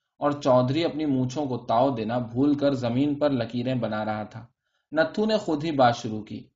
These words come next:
تو مادھو بولا، "نتھو، بات یہ ہے کہ،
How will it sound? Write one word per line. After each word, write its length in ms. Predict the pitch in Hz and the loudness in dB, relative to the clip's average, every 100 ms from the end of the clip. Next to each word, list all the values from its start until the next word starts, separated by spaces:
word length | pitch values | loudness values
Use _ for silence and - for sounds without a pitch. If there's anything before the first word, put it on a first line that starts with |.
| _ _ _ _ - | _ _ _ _ 0
تو 400 | 151 156 156 156 - _ _ _ | 4 4 4 2 -4 _ _ _
مادھو 320 | 135 143 151 | 0 2 2
بولا، 380 | 139 120 113 113 - _ | 0 -2 -2 -4 -8 _
"نتھو، 260 | 135 135 170 | -8 -6 -2
بات 380 | 123 123 147 151 | 4 6 6 2
یہ 120 | 151 | -2
ہے 160 | 151 | -2
کہ، 360 | 143 151 151 | -4 -4 -4